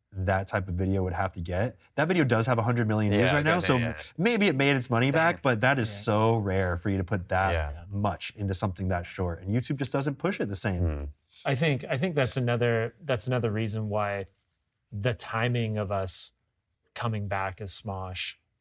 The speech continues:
Speaker 3: just, just seemed, like, so perfect
Speaker 2: Mm-hmm.
Speaker 3: because, you know, for, for years we knew that, like, sketch comedy wasn't, like, a profitable thing to do on YouTube.
Speaker 2: Mm.
Speaker 3: Too short. Um,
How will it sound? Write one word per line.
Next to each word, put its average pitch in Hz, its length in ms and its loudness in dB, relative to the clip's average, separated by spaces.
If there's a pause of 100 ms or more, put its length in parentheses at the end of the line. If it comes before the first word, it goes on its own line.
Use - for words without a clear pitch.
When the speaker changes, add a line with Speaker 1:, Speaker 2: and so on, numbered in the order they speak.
(120)
Speaker 3:
just, - 360 -6 (100)
just 110 240 -6
seemed, 107 360 -4
like, 98 340 -8 (560)
so 117 200 -4
perfect 117 540 -4
Speaker 2:
Mm-hmm. - 60 -20
Speaker 3:
because, 104 440 -6 (580)
you 147 120 0
know, 113 120 0
for, 127 260 -4
for - 180 -4
years 110 760 0
we 113 120 -4
knew 110 180 -4
that, 107 160 -6
like, 110 220 -8
sketch - 340 -4
comedy 107 420 -4
wasn't, 101 520 -6
like, 101 260 -8 (100)
a - 80 -4
profitable 101 720 -4
thing 98 280 -6
to 95 80 -4
do 95 240 -4
on 95 100 -8
YouTube. 95 480 -12
Speaker 2:
Mm. 80 400 -8
Speaker 3:
Too - 180 -6
short. - 340 -10 (540)
Um, 107 460 -2